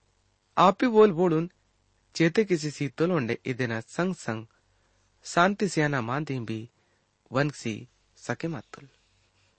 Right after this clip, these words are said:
पौलुस थिस्सलुनीकियों मंडली ते उन्दी महीना तल भी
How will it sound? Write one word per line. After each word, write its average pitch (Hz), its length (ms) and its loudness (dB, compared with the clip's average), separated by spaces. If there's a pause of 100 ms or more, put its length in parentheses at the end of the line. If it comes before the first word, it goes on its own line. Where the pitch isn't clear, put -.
(440)
पौलुस 131 380 -2 (840)
थिस्सलुनीकियों 190 920 2
मंडली 139 380 -2
ते 113 160 -4 (960)
उन्दी 196 240 4
महीना 190 360 4
तल 160 220 0
भी 123 180 -4